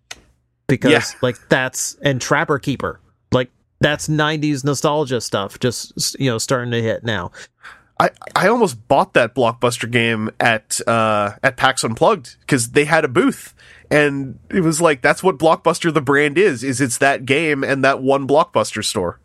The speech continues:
Speaker 1: Yeah. <laughs> It's, it's tricky because G one is still that nostalgia market, and no matter what, there's gonna be a market for that.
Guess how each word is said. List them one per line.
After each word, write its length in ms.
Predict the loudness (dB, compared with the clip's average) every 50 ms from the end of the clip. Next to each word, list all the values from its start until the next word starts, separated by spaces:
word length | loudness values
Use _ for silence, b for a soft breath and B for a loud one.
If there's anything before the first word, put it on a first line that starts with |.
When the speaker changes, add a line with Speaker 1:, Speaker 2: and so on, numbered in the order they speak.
| _ _
Speaker 1:
Yeah. 220 | 0 0 0 -2 -8 _ _ _ _
<laughs> 140 | -4 -2 -2 -2 -2 -4 -8 -10 -12 _ _ B B B B B B B B B B _ _ _ -20 _ _ _ _ _ _ _ _ _ _ _ -2
It's, 420 | -2 -2 -2 -4 -8 -8 -8 -10 _ _ _ _ _ _ _ _ _ _ _ _
it's 160 | -2 -2 -2
tricky 300 | 0 0 0 0 0 0
because 440 | -2 -2 -2 0 0 0 0 0 -2
G 240 | -2 -2 -2 0 0
one 340 | 0 0 0 0 0 -2 -4
is 400 | -4 -2 -2 -2 -2 -2 -2 -4
still 480 | -4 -4 0 0 0 0 0 -2 -4 -2
that 300 | -2 0 0 0 -4 -6 -12 _ _ _ _ _
nostalgia 680 | 0 0 0 0 0 0 0 0 0 -2 -2 -2 -2
market, 540 | -2 -2 -2 -2 -2 -2 -2 -2 -2 -2 -2 -2
and 280 | -4 -2 -2 -2 -2 -2
no 100 | 0 0
matter 240 | 0 0 0 0
what, 240 | 0 0 -2 -2 -2
there's 200 | -2 -4 -4 -2
gonna 180 | -2 -2 -2 0
be 140 | 0 -2 -2
a 40 |
market 380 | 0 0 -2 -2 -2 -4 -8 -8
for 380 | -6 -4 -2 0 0 0 -2 -4
that. 520 | -6 -6 -6 -6 -6 -8 -8 -10 -12 -12